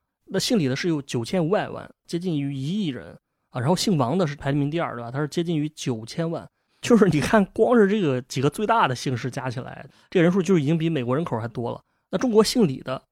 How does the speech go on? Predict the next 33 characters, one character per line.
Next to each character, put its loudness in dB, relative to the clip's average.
他 0
占 4
总 -2
人 -2
口 -8
的 -4
数 -6
量 -2
是 -8
百 -6
分 -2
之 -6
七 -8
点 -4
七， -8
但 -2
是 0
美 2
国 4
人 0
数 -2
最 0
多 2
的 0
姓 -4
氏 -6
啊， -6
就 -4
是 0
史 -4
密 2
斯 -4
啊。 -8